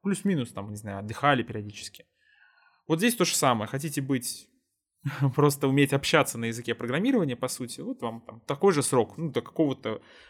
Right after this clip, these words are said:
вменяемого уровня. Но при этом филологом вы не становитесь. А за филологом, за филологическим образованием —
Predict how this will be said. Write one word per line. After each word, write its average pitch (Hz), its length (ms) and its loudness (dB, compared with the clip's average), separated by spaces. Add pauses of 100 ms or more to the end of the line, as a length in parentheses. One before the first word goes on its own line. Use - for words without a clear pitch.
вменяемого 131 400 0
уровня. 110 400 -8 (300)
Но 147 240 8
при 143 160 4
этом 139 180 0
филологом 147 800 0 (200)
вы 120 140 -2
не 120 60 0
становитесь. 110 720 -6 (200)
А 113 80 -6
за 107 380 0
филологом, 170 640 2
за 131 100 -6
филологическим 127 600 -4
образованием — 147 640 -4